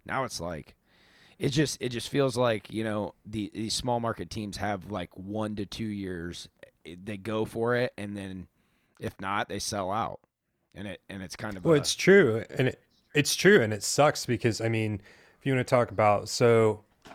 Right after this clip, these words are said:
Speaker 2: twenty sixteen World Series, the last World Series the Indians were to before that was in ninety-seven. Um,
Speaker 1: Yeah, and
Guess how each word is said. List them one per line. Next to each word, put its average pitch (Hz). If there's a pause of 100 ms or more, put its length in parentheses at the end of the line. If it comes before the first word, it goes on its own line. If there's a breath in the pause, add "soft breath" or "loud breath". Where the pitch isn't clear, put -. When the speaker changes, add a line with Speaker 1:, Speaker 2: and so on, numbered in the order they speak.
(160)
Speaker 2:
twenty 147
sixteen 139
World 101
Series, 107
the 110
last 107
World 113
Series 107
the 110
Indians 104
were 95
to 110
before 98
that 104
was 101
in 95
ninety-seven. 98 (500 loud breath)
Um, 98
Speaker 1:
Yeah, 131
and 123